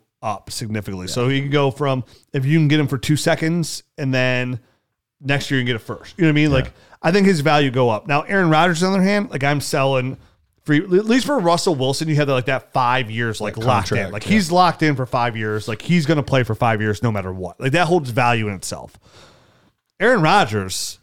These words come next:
Speaker 2: He can retire tomorrow.
Speaker 1: he just, you know, like, screw this. Like, I'm done. You know, I'm gonna go do some ayahuasca. I'm gonna go find a new girlfriend every other month. You know, like, this is it for me. I got a new tattoo on my, on my butt.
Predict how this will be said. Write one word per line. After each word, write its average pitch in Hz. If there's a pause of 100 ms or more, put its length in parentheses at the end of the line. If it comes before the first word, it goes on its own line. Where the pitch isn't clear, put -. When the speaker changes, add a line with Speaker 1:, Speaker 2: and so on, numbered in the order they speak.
Speaker 2:
He -
can 180
retire 101
tomorrow. 85 (380)
Speaker 1:
he 147
just, 185
you 156
know, 147
like, 127 (100)
screw -
this. -
Like, 120 (540)
I'm 208
done. 113 (100)
You 139
know, 143
I'm 180
gonna 214
go 170
do 160
some 156
ayahuasca. 160
I'm 170
gonna 135 (360)
go 156
find 156
a 143
new 151
girlfriend 151
every 156
other 156
month. 151
You 165
know, 139
like, 135
this 190
is 131
it 156
for 113
me. 123
I 104 (240)
got 160
a -
new 151
tattoo 151
on 143
my, 120
on 127
my 117
butt. 135